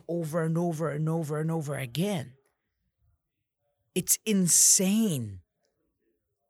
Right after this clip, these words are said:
But basically what he did, he fucking kept it real. Which is, I, I, I, hi-, like, I n-, almost never see people do nowadays.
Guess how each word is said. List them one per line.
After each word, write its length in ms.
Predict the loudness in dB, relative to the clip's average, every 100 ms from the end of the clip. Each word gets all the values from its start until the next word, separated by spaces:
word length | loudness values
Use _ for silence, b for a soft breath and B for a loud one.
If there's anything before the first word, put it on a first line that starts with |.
| _ _ _ _ _ _ _ _ _ _ _ B B
But 180 | -4 2
basically 440 | 4 4 2 2
what 120 | 2
he 100 | 2
did, 180 | 2 -2
he 140 | -4 -8
fucking 420 | -8 -6 -4 -4
kept 340 | -4 -6 -6
it 220 | -8 -6
real. 580 | -4 0 2 0 -4 -12 _ _ _ _ _ B B B B B
Which 200 | 2 4
is, 160 | 2 0
I, 340 | 2 4 2 0 2
I, 140 | 2 4
I, 180 | 2 2
hi-, 420 | 2 2 2 2
like, 240 | -2 0 2
I 360 | 2 2 -2 -8 -6
n-, 120 | -6 -4 -2
almost 540 | 0 2 4 2 2
never 460 | 2 4 4 2 2
see 260 | 2 0
people 380 | -2 -4 -4 -6
do 320 | -2 0 2
nowadays. 880 | 2 0 -2 -4 -6 -6 -6 -8